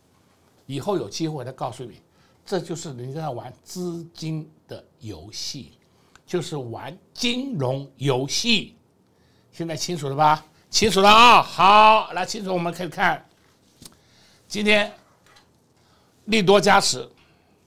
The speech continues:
利多加持，盘子涨，涨了嘛，对不对？涨了以后呢，明天呢？明天还会涨一点，明天还会过今天高点。你也不要太看得非常非常好，也不会，就大概就这个范围，就让深龙混。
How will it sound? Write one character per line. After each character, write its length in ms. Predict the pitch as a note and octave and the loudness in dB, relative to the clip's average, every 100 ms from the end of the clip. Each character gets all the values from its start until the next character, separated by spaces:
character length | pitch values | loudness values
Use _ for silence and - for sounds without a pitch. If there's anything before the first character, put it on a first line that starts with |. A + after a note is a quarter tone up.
| _ _ _ _ _ _ _ _ - - _ _ | _ _ _ _ _ _ _ _ -20 -20 _ _
利 140 | F#3 | -6
多 120 | F3+ | -4
加 160 | F3 F#3+ | 0 -2
持， 140 | D3 D3 | -2 -6
盘 240 | - C#3 | -8 -8
子 100 | F3+ | -8
涨， 240 | - C3+ G#2+ | -8 -8 -8
涨 220 | - A#2 | -10 -8
了 60 | C3 | -6
嘛， 220 | D3+ A#2+ _ | -6 -8 _
对 80 | D#3 | -8
不 40 | |
对？ 80 | D#3+ - _ _ _ _ _ | -8 -10 _ _ _ _ _
涨 160 | D#3+ | -2
了 60 | G3 | 0
以 20 | |
后 120 | F#3 | 0
呢， 60 | E3+ | 0
明 140 | E3 | -4
天 140 | G#3 C#4 | -2 -2
呢？ 160 | D4+ - | -4 -8
明 160 | - C#3+ | -12 -8
天 100 | A#3+ | -8
还 100 | D#3 | -8
会 120 | A#3 | -10
涨 200 | - A2+ | -12 -14
一 40 | C3+ | -16
点， 140 | A#2+ _ _ _ _ _ _ _ _ | -18 _ _ _ _ _ _ _ _
明 160 | B2+ | -6
天 120 | G3 A#3 | 0 2
还 120 | E3+ | 2
会 80 | F#3+ | 2
过 200 | F#3+ E3 | 0 -4
今 140 | E3+ | -4
天 100 | E3+ | -8
高 160 | D#3+ D#3+ | -10 -12
点。 160 | A#2+ - _ _ _ _ _ | -14 -18 _ _ _ _ _
你 100 | G3 | -8
也 120 | G3+ | -8
不 120 | - | -2
要 100 | G3+ | -2
太 260 | - G3 D#3+ | -2 -6 -6
看 300 | D#3+ - E3+ | -10 -8 -8
得 80 | D3+ | -8
非 200 | - G#3+ | -10 -10
常 160 | C3 | -10
非 120 | A#2+ | -10
常 100 | D#3+ | -12
好， 140 | C#3+ G#2 | -12 -16
也 100 | G2+ | -18
不 140 | F3+ | -14
会， 120 | G#3 C4+ _ _ _ _ _ | -12 -12 _ _ _ _ _
就 160 | - G#3+ | -12 -4
大 160 | F3+ | -4
概 120 | F#3 | -2
就 120 | F3 E3 | -6 -8
这 80 | |
个 60 | F3+ | -10
范 200 | D#3+ E3+ | -4 -4
围， 100 | C3+ | -4
就 100 | C#3 | -8
让 160 | E3+ D#3 | -8 -8
深 220 | - F3 | -10 -10
龙 80 | D#3 | -10
混。 180 | D#3+ | -10